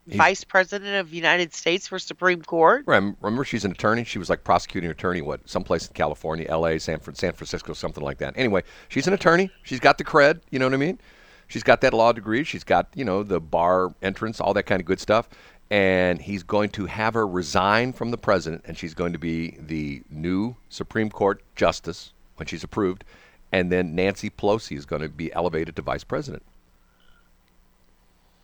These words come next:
Speaker 2: Really?
Speaker 1: You're speechless.
Speaker 2: Yes.
Speaker 1: Seriously. I'm, I'm, I'm, I've got inside sources. Remember, I'm the guy.
Speaker 2: I, I don't.
Speaker 1: Huh?
Speaker 2: No, I,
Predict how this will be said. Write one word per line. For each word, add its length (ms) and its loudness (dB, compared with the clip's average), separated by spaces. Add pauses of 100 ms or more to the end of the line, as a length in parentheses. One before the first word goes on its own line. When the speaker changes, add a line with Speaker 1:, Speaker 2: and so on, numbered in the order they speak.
(1300)
Speaker 2:
Really? 680 8
Speaker 1:
You're 140 -2
speechless. 640 0 (1040)
Speaker 2:
Yes. 800 4
Speaker 1:
Seriously. 600 0 (180)
I'm, 300 4
I'm, 320 4 (140)
I'm, 320 4
I've 160 8
got 200 8
inside 320 4
sources. 480 -4
Remember, 380 2 (260)
I'm 240 8
the 160 4
guy. 640 8 (100)
Speaker 2:
I, 140 10
I 20 6
don't. 260 4 (380)
Speaker 1:
Huh? 400 0
Speaker 2:
No, 460 4
I, 180 8